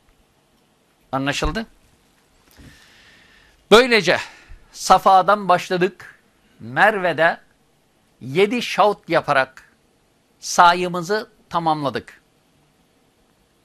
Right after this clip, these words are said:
Say bittikten sonra ibadetlerin bitiş anları dua için uygun anlardır. Dua ettik. Şimdi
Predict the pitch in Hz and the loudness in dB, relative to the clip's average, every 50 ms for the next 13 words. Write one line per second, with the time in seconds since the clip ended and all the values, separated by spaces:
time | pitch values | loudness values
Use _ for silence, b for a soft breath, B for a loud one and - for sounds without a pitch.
0 | _ _ _ _ _ _ _ _ _ _ _ _ _ _ _ _ _ _ _ _ | _ _ _ _ _ _ _ _ _ _ _ _ _ _ _ _ _ _ _ _
1 | _ _ _ - 202 202 220 220 208 214 202 - 220 190 - - 202 190 190 170 | _ _ _ 4 6 6 6 6 2 -4 -6 -6 -8 -8 0 2 2 2 2 0
2 | - 185 180 180 185 185 190 196 - B B B B B B B B B _ _ | -2 -4 0 4 4 4 4 2 0 B B B B B B B B B _ _
3 | _ _ _ _ _ _ _ _ _ _ _ _ _ _ - 175 156 185 180 180 | _ _ _ _ _ _ _ _ _ _ _ _ _ _ -8 2 4 4 4 4
4 | 170 180 175 _ 190 180 180 175 160 147 147 160 - 240 233 - - 165 160 151 | 2 -2 -6 _ 0 0 0 0 -4 -4 -6 -4 -4 -4 -6 -4 -4 -4 -2 -2
5 | 147 139 139 120 120 131 147 156 170 208 180 170 - 165 143 131 - - 160 160 | -2 -2 -2 -4 -4 0 0 0 0 0 -4 -6 -6 -8 -8 -8 -6 -6 -4 -4
6 | 147 147 208 202 160 156 151 143 139 135 131 123 139 156 165 - _ _ _ _ | -2 -4 -4 0 0 -2 -2 0 -2 -2 -2 -2 -4 -6 -6 -6 _ _ _ _
7 | _ - 175 156 127 110 101 92 _ _ 101 _ _ _ _ _ _ _ _ _ | _ 0 2 4 2 2 0 -6 _ _ -20 _ _ _ _ _ _ _ _ _
8 | _ _ _ _ _ _ _ _ _ _ _ _ _ _ _ _ _ _ _ _ | _ _ _ _ _ _ _ _ _ _ _ _ _ _ _ _ _ _ _ _
9 | _ _ _ _ _ _ _ _ - _ _ _ - - - 202 185 170 139 151 | _ _ _ _ _ _ _ _ -20 _ _ _ -14 -8 -6 -6 -6 -6 -8 -10
10 | 147 180 | -12 -14